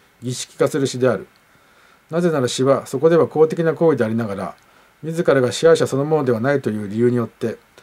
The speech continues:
大げさな身振りと個性とを融合させることができるからである。だがヘルダーリンは一介の家庭教師を遍歴するほかに、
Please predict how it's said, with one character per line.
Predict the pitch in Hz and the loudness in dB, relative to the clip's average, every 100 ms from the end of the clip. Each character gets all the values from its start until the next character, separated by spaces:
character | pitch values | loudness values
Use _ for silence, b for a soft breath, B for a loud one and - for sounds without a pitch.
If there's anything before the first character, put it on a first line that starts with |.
| b b - | b b -8
大 | 156 | -2
げ | 165 | 0
さ | 170 | 2
な | 160 | 0
身 | 160 | 0
振 | 156 | 2
り | 143 | 0
と | 123 | 0
個 | 117 156 | 2 2
性 | - 120 | 4 0
と | 117 | 0
を | 107 | -2
融 | 127 | -2
合 | 143 | -2
さ | 139 - | -2 -2
せ | 143 | -4
る | |
こ | 139 | -2
と | 135 | -2
が | 98 | -4
で | 98 | -4
き | 127 | -4
る | |
か | 123 | -4
ら | 92 | -6
で | 76 | -10
あ | 71 | -14
る。 | - _ _ _ _ _ b b b b _ | -16 _ _ _ _ _ b b b b _
だ | 160 | 0
が | 156 | 2
ヘ | 135 | 0
ル | 156 | 2
ダ | 180 | 4
ー | 170 | 6
リ | 123 | 4
ン | 110 | -2
は | 101 98 _ _ - | -6 -12 _ _ -14
一 | 120 | -8
介 | - 170 | -4 -2
の | 160 | -2
家 | 151 147 | -2 0
庭 | 160 | 0
教 | 170 160 | 4 4
師 | 143 | 4
を | 104 | -2
遍 | 131 | -2
歴 | 139 131 | -2 -6
す | 131 | -4
る | |
ほ | 135 | -2
か | 131 127 | 0 0
に、 | 127 | 0